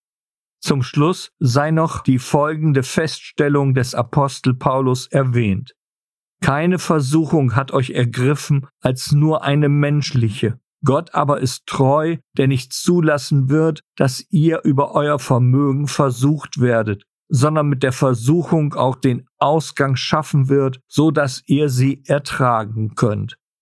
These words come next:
Der erste Korintherbrief, Kapitel zehn, Vers dreizehn. Diese Zusage aus dem Wort Gottes bestätigt schließlich auch Vers dreiundzwanzig des Psalms fünfundfünfzig.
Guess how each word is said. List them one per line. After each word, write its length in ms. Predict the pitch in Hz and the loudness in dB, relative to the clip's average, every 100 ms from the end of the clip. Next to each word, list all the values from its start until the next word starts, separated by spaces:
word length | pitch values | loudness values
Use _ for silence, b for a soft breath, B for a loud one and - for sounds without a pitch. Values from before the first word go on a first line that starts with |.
| _ - | _ -4
Der 100 | 131 | 0
erste 400 | 127 151 - 139 | 0 -2 -2 -4
Korintherbrief, 880 | 131 127 151 170 139 135 143 156 - | 0 0 0 0 -2 0 0 -2 -2
Kapitel 480 | - 123 127 - 113 | -4 -2 -2 -2 -4
zehn, 500 | - - 131 131 127 _ | -4 -2 0 0 -2 _
Vers 380 | - 165 170 - | -2 -2 -2 -4
dreizehn. 800 | 120 123 110 113 - 101 98 95 _ _ _ _ _ _ - | -2 -2 -2 -6 -4 -2 -2 -8 _ _ _ _ _ _ 0
Diese 300 | 135 160 175 | 0 0 -2
Zusage 680 | - 175 156 165 165 160 - | 0 0 2 0 0 -2 0
aus 200 | 135 - | -2 0
dem 260 | 139 123 | 0 2
Wort 320 | 123 120 117 - | 2 0 0 -2
Gottes 560 | 139 143 147 131 - _ | -2 0 -2 -2 -10 _
bestätigt 840 | - 127 - 143 147 147 151 135 | -2 -2 0 -2 -2 -2 -2 -4
schließlich 680 | - 139 147 143 160 156 - - | -2 0 0 -2 -2 -2 -4 -4
auch 220 | 139 135 - | -4 -4 -2
Vers 380 | 135 123 123 | 0 0 -4
dreiundzwanzig 1160 | - 123 120 110 - - 123 131 127 139 127 127 | -2 0 0 -2 -4 -2 -2 -2 -2 -2 -2 -2
des 280 | - 147 - | -2 -2 -4
Psalms 560 | - 147 120 113 113 | -6 -2 0 -2 -4
fünfundfünfzig. 1300 | - 143 147 170 - 131 107 - - - 95 - - | -2 0 2 0 0 0 0 -8 -10 -6 -6 -10 -20